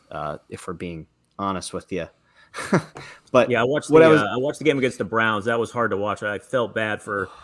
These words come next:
Speaker 2: for, uh, for Fields 'cause he just didn't have a chance. I didn't get to see him, how he fared against Detroit, but that first start was, oof, that was painful.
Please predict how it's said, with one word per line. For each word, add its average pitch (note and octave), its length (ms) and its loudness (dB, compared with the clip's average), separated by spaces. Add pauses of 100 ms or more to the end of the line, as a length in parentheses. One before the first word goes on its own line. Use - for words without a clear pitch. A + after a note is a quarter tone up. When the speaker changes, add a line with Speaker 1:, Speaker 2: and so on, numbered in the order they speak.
(280)
Speaker 2:
for, G2 260 -2
uh, F#2 460 -6
for G#2 140 -14
Fields G#2+ 280 -4
'cause A2+ 80 -6
he A2 140 -6
just G#2+ 180 -6
didn't G2+ 160 -4
have G#2+ 140 -8
a G2 40 -12
chance. G2+ 380 -6
I G#2 80 -2
didn't A#2 140 0
get G#2+ 100 -4
to G2+ 80 -8
see A#2 160 -4
him, G#2 220 -6 (300)
how G2+ 140 -4
he G#2+ 120 -2 (300)
fared A2 260 -2
against G2+ 260 -6
Detroit, G2 380 -4
but F2+ 100 -12
that G#2 240 -4
first G2+ 220 -4
start F#2+ 280 -6
was, F2 220 -14 (100)
oof, G2 300 -10
that G2+ 80 -6
was F#2 120 -8
painful. F#2+ 420 -8